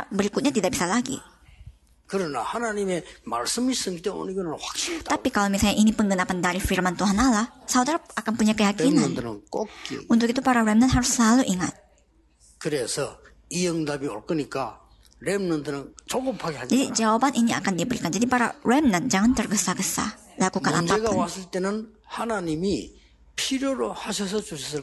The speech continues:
Speaker 2: 것이다.
Speaker 1: Kalau ada masalah, saudara harus pikir, "Ini diberikan karena Tuhan Allah mau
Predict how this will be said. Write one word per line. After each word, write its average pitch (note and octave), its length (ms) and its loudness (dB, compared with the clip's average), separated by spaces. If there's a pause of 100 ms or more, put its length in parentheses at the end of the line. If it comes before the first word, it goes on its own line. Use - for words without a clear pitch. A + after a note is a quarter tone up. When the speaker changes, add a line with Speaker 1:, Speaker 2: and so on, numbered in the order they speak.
Speaker 2:
것이다. - 480 -8
Speaker 1:
Kalau C4 160 4
ada A#3 160 2
masalah, F#3 560 -2
saudara B3+ 320 0
harus - 160 -4
pikir, - 400 -2
"Ini B3 240 6
diberikan F3+ 400 2
karena G#3 240 2
Tuhan A#3 320 2
Allah F#3+ 320 2
mau G3+ 240 4